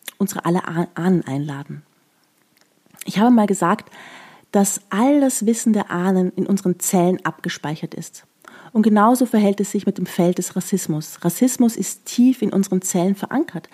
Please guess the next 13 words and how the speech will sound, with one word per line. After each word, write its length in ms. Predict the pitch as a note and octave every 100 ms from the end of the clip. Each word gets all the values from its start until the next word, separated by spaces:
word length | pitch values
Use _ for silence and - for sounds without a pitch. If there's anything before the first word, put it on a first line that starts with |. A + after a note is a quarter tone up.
| - -
Es 100 | G#3
ist 80 | G#3
ein 180 | G3
Erbe, 500 | F#3 G#3+ C4+ A3+ G#3+ A3 - - -
das 220 | G#3+ G#3
von 320 | - G3 F#3+ F#3+
Generation 640 | G3 F#3+ F#3+ - A3 A#3
zu 80 | -
Generation 720 | G3+ F#3+ F#3+ - G3+ G#3 F#3
weitergegeben 760 | E3+ G#3 A3 G3 F#3 F#3 F#3 F3
wurde 220 | F3 F3
durch 160 | F3+
die 240 | - G3